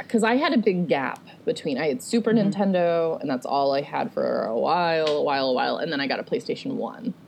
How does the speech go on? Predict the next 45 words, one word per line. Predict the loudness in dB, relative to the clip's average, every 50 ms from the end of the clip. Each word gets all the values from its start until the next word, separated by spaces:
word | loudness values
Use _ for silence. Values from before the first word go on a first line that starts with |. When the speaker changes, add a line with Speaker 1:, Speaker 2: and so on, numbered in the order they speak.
| -20 -20
Speaker 1:
So | -4 -2 0 2 2 2 2
there | 2 2 2
was, | 2 2 0 -2
like, | -4 -4 -4 -4
yeah, | -4 -4 -2 -2 -4 -2
a | -2 -2
gap | -2 0 -2 -2 -2 -2
there | -2 -2 -2 -2
for | -4 -6 -6
me | -4 -6 -6 -6 -8 -8 -10 -14 -20 -20 -20 -18 -18 -16 -16 -18 -20 -20 -20 -20 -20 -8 -2 0
Speaker 2:
Mm-hmm. | 2 4 4 4 4 2 0 -2 -4 -6 -4
Speaker 1:
of | -4 -4 -4 -4 -8
not, | -10 -10 -10 -10 -14 -10 -2
Speaker 2:
Yeah. | 0 2 4 4 2 0 -4 -10 -12
Speaker 1:
not | -12 -12 -10
having | -10 -12 -12 -12 -12 -12 -12 -14 -14 -12 -10
anything, | -8 -8 -6 -2 2
which | 2 2 4
is | 2 2 2
also | 2 0 2 2 0 2
why | 2 2 2 2
all | 2 0 0
the | 0 0
N | -2 -2 -2
sixty-four | -4 -6 -6 -6 -6 -4 -2 -2 -2
games | -2 -2 -2 -4 -4 -4
to | -4 -6
me | -4
are | -4 -2
like, | -2 -2 -2 -2
"Wow, | -4 -2 0 2 2 2 2 2 0 0 -2 -2 -4 -4 -4 -4 -2 -2 0 2
I | 2 2 0
only | 0 0 -2 -2 0
get | 0 0
to | 0 -2 -2
play | -2 0 0 0 0
these, | 0 0 0 0 0 0
like, | 0 0 2 2
once | 4 4 4 4 2 0 -2 0
a | 2 4
year | 4 4 4 2 2 2
at | 0 0 0
a | -2
friend's | -2 -2 -2 -2 -2 -2 -2 -2
house." | -2 0 0 0 0 -2 -2 -6